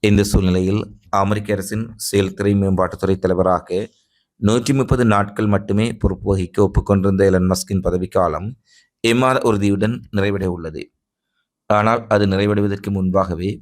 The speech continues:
பொறுப்பிலிருந்து விலகுவதாக எலன் மஸ்க் அறிவித்துள்ளார். இது தொடர்பாக அவர் வெளியிட்ட பதிவில், "சிறப்பு அரசு ஊழியராக எனது திட்டமிடப்பட்ட பணிக்காலம் நிறைவடைந்தது. தேவையில்லாத செலவினங்களை குறைக்க எனக்கு வாய்ப்பளித்த அதிபர் ட்ரம்புக்கு நன்றியை தெரிவித்துக் கொள்கின்றேன்" என குறிப்பிட்டுள்ளார்.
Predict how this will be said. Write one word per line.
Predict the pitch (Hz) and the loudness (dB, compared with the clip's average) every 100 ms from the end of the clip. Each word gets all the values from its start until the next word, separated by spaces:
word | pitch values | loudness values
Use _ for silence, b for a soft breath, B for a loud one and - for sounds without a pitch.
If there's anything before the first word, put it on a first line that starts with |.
| - | 0
பொறுப்பிலிருந்து | 101 98 101 98 | 0 2 0 0
விலகுவதாக | 95 92 92 92 90 78 90 101 - _ _ _ _ | 0 0 2 2 2 0 -6 -8 -8 _ _ _ _
எலன் | 110 107 107 | 2 2 2
மஸ்க் | 104 - | 0 0
அறிவித்துள்ளார். | 104 98 92 90 85 - _ _ _ _ _ _ _ | -2 -2 -6 -4 -4 -6 _ _ _ _ _ _ _
இது | - 120 131 | 0 2 4
தொடர்பாக | 135 131 139 | 2 2 2
அவர் | 123 | 2
வெளியிட்ட | 110 107 101 104 | 2 2 0 -2
பதிவில், | 101 95 95 113 _ | -2 -2 -4 -6 _
"சிறப்பு | - - 113 113 117 | -14 -2 0 2 2
அரசு | 110 107 107 | 0 -2 -2
ஊழியராக | 101 101 101 104 | 0 2 2 0
எனது | 101 98 | -2 -4
திட்டமிடப்பட்ட | - - 101 101 101 95 | -6 -4 -2 -2 -2 -4
பணிக்காலம் | 98 92 92 95 90 95 - - | -2 -2 0 2 2 0 -4 0
நிறைவடைந்தது. | 95 90 85 80 73 - _ _ _ _ _ _ | 2 2 -2 -8 -10 -14 _ _ _ _ _ _
தேவையில்லாத | - 117 127 131 127 127 - | -2 2 2 4 2 0 0
செலவினங்களை | 113 104 107 110 110 | 0 2 0 0 -2
குறைக்க | 104 101 98 98 | -4 -4 -6 -4
எனக்கு | 113 104 98 98 | -2 -2 0 0
வாய்ப்பளித்த | 95 101 101 | 2 -2 0
அதிபர் | 101 90 95 92 - | 0 0 -4 -4 -2
ட்ரம்புக்கு | 95 95 98 | -2 -2 -2
நன்றியை | 95 92 92 98 110 _ _ _ _ | 2 2 2 2 -2 _ _ _ _
தெரிவித்துக் | - 110 120 110 | -2 0 0 0
கொள்கின்றேன்" | 110 101 101 95 | 0 2 2 2
என | 98 101 | 0 -2
குறிப்பிட்டுள்ளார். | 101 95 - 85 82 - | -4 -2 -2 0 -2 -4